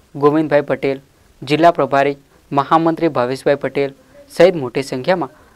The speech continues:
ભાજપ હોદ્દેદારો અને કાર્યકરો ઉપસ્થિત રહ્યા હતા. થરા ખાતે કોરોના વોરિયર સન્માન યોજાનાર છે, ત્યારે આજે કાંકરેજ ધારાસભ્ય કીર્તિસિંહ વાઘેલાની ઉપસ્થિતિમાં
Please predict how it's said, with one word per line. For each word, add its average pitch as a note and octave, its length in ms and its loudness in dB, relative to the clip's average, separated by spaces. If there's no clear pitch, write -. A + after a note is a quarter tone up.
ભાજપ E3 320 2
હોદ્દેદારો F3 600 2
અને D#3+ 120 -4
કાર્યકરો C3+ 580 -4
ઉપસ્થિત G#3+ 520 -2
રહ્યા A2 260 -4
હતા. - 240 -10
થરા F#3 220 2
ખાતે A3+ 360 -4
કોરોના G#3 400 -4
વોરિયર E3 380 -6
સન્માન C#3 500 -12
યોજાનાર C#3 460 -6
છે, - 180 -18
ત્યારે B2+ 220 -8
આજે B2 220 -12
કાંકરેજ E3 400 -2
ધારાસભ્ય E3 440 -6
કીર્તિસિંહ F#3+ 520 -10
વાઘેલાની D#3+ 500 -8
ઉપસ્થિતિમાં C#3 680 -12